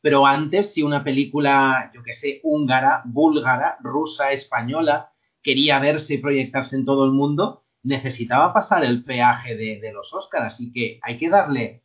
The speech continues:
la importancia también que tiene, ¿no te parece?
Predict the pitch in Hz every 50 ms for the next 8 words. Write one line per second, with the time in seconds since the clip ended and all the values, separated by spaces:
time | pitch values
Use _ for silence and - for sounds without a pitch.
0 | _ 139 139 139 127 - 135 127 - 139 135 135 127 - 139 131 117 - 120 120
1 | 120 117 110 110 - - - 131 165 180 160 113 110 110 117 120 - 107 107 113
2 | 113 - 190